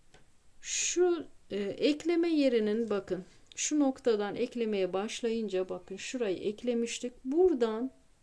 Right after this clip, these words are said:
geçiş yaparken bir zincir çekeceğiz.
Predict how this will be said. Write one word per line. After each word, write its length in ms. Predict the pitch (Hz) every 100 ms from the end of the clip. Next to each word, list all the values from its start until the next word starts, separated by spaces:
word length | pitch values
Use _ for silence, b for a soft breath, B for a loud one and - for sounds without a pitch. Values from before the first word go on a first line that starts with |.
| -
geçiş 480 | 208 294 294 262 -
yaparken 680 | 254 262 294 247 262 277 285
bir 180 | 311 330
zincir 640 | 262 226 220 208 262 294 - -
çekeceğiz. 880 | 226 220 196 190 170 156 - -